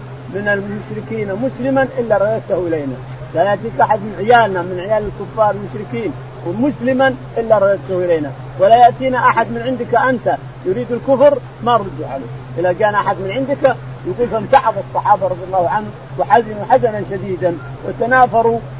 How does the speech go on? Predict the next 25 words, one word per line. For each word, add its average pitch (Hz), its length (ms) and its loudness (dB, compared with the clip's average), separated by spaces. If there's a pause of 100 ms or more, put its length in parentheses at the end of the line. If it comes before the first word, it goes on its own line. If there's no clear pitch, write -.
كأنهم 214 400 2
لا 262 120 10
يرضون 208 300 2
هذا 175 180 -2
الحكم، 170 400 -4
هذا 190 140 -2
حكم 233 360 -6
جائر، 220 300 6 (360)
يجيك 196 280 -8
اللي 226 200 -4
يجيكم 233 360 -4 (120)
يجينا 226 360 -4
منكم 233 400 0 (320)
نرد 226 220 4 (140)
واللي 226 200 0
ما 233 200 -6
يجيكم 226 420 -4
منا 226 160 -4
ما 220 120 -2
ترد، 208 160 -10 (180)
كيف 277 260 0
يصير 196 300 2
هذا؟ 165 180 0 (300)
يقول 202 300 -4
فصار 226 320 4